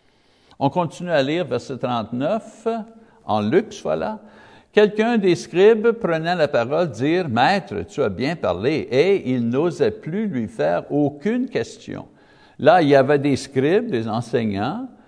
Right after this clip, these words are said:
euh, qui, que, euh, qu'ils étaient, eux, des, des, des, des étudiants sérieux de, de, de, de les Écritures.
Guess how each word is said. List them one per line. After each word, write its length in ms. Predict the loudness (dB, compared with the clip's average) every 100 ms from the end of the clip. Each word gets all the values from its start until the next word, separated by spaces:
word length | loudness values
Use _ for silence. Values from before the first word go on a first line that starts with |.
| _ _ -10
euh, 220 | -4 -2
qui, 640 | -2 -2 2 4 4 0 0
que, 100 | 4
euh, 800 | 6 6 4 2 -4 -4 -4 -6
qu'ils 340 | -4 -2 4
étaient, 400 | 2 4 4 4
eux, 220 | 6 6
des, 300 | 6 4 2
des, 260 | 0 -4 -4
des, 220 | -6 -10
des 320 | -4 -4 0
étudiants 640 | -2 -2 -6 -6 -2 0 0
sérieux 800 | -2 0 2 2 2 2 2 2
de, 260 | 2 0
de, 300 | 0 -2 -4
de, 480 | -4 -4 -2 -2 -4
de 160 | -4 -4
les 260 | -2 -2
Écritures. 720 | -4 -2 -4 -4 -2 2 2